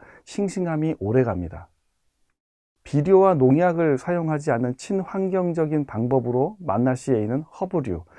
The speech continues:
잎채소류 등 총 사십여 가지의 작물을 재배하고 있습니다.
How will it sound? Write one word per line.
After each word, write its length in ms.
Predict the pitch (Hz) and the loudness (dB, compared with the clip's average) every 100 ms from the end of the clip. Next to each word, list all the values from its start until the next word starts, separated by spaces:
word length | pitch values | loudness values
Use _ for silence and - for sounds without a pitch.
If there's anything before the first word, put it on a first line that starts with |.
| - _ - | -20 _ -4
잎채소류 880 | 156 - - 202 185 170 127 90 - - | -4 -4 -10 -6 -4 -4 -4 -4 -6 0
등 260 | 135 135 - _ - | 2 2 -4 _ -12
총 140 | 170 | -10
사십여 520 | - - 131 170 175 | -8 -8 -6 -2 0
가지의 380 | 165 165 - 156 | 2 0 0 -2
작물을 460 | 135 117 127 135 131 | -2 -2 2 2 0
재배하고 500 | 127 120 120 113 113 | -2 0 0 -2 -4
있습니다. 480 | 92 92 87 82 | -6 -10 -10 -10